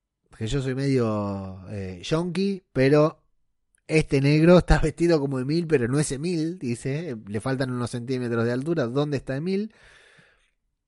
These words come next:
Eh, y me gusta mucho que en el momento que se tiene que defender Morgan,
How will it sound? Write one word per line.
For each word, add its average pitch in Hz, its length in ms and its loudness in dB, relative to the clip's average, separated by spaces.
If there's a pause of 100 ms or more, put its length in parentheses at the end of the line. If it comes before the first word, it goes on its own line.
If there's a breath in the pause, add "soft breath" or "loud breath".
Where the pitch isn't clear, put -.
(220)
Eh, 104 460 -8 (100)
y 156 120 -4
me 143 120 -2
gusta 135 260 -2
mucho 135 440 -2 (1080)
que 147 360 2 (320)
en 127 120 -6
el 131 80 -4
momento 160 360 2
que 139 60 0
se 139 120 -2
tiene 151 200 -2
que 139 100 0
defender 135 440 0
Morgan, 139 520 -2